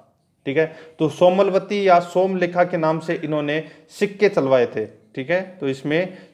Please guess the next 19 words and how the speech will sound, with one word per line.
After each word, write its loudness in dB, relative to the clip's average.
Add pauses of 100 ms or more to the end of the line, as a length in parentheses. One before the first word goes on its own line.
(140)
डी 0
नंबर 4
का 2
ऑप्शन -2
सही -4
उत्तर -6
हो -10
जाएगा। -6 (260)
नेक्स्ट 0
है, -2 (720)
पृथ्वीराज 4
तृतीय -4
ने -2
बंडानको 2 (580)
का 4
दमन 0
कब -2
किया 4
था? -8